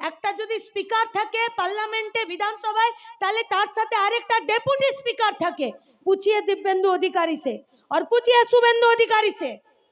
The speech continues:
লাস্ট পাঁচ বছরে কেন ভারতবর্ষের পার্লামেন্টে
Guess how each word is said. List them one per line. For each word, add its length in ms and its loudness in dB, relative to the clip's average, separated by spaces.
লাস্ট 420 -2
পাঁচ 180 0
বছরে 320 -4
কেন 180 0
ভারতবর্ষের 720 0
পার্লামেন্টে 680 0